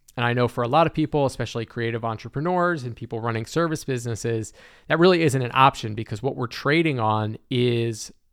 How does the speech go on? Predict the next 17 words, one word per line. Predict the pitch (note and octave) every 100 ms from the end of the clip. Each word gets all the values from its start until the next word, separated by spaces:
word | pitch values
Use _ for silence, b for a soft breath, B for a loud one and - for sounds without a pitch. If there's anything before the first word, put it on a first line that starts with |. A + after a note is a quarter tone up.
| C3
not | C3+ D3
only | E3 D3+ C3+
our | A2+
skill, | - - E3+ C#3+ B2
but | B2
our | A#2+ A#2+
expertise | C#3 - - C#3 - D3+ B2+ -
and | A#2
our | A2
ability | A2 C3 C3
to | A#2
solve | - B2 A2+
problems | B2 A#2+ A#2+ G#2+
and | A2
our | G2+
pattern | C3 B2 B2 A2
recognition. | F#2+ A2 G#2+ G2 - A2